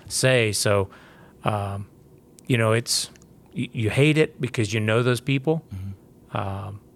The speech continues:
Speaker 1: you know them outside of just being a coach or outside of being a employee.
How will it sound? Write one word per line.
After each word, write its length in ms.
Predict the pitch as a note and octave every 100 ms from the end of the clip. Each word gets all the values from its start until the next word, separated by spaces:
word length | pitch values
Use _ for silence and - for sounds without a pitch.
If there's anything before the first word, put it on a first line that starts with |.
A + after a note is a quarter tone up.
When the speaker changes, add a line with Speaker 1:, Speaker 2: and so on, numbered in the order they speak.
| -
Speaker 1:
you 100 | A2+
know 240 | A2 A#2+
them 560 | A#2 A#2+ A#2+ A#2 A2 G#2+ - - - -
outside 560 | G2+ - - A#2+ A2+ A2
of 120 | G2+
just 180 | G#2 G#2
being 220 | A2 G#2
a 40 |
coach 460 | - - F2+ - -
or 140 | F#2+ G#2
outside 400 | A#2 - A#2 G#2
of 100 | G2
being 280 | A2 G#2+
a 200 | G2+ F#2 - - -
employee. 640 | G#2 - G#2+ G2+ D#2 -